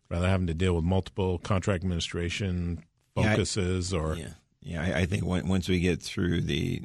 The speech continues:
Speaker 2: like I said, the initial phase and, the, you know, you kinda get through it, and so everybody understands there's one solicitation and, and, and everybody sort of gets accustomed to it. It's like anything else, Roger. You just, you have to go through this pro-, you can talk about it in the classroom, but once you implement,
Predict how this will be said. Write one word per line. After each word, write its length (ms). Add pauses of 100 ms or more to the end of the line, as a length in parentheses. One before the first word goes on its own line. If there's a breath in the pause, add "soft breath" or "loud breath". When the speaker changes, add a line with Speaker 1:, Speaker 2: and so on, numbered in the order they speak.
Speaker 2:
like 160
I 20
said, 220
the 100
initial 420 (260)
phase 500
and, 180
the, 160 (180)
you 120
know, 60
you 120
kinda 220
get 160
through 320
it, 80
and 80
so 100
everybody 380
understands 500
there's 300 (400)
one 200
solicitation 1300
and, 400 (320 soft breath)
and, 300 (100)
and 140
everybody 340
sort 240
of 400
gets 240
accustomed 540
to 140
it. 20
It's 100
like 160
anything 260
else, 220
Roger. 260
You 100
just, 340
you 100
have 140
to 100
go 220
through 260
this 220
pro-, 160
you 120
can 140
talk 300
about 320
it 80
in 80
the 40
classroom, 640
but 120
once 160
you 100
implement, 360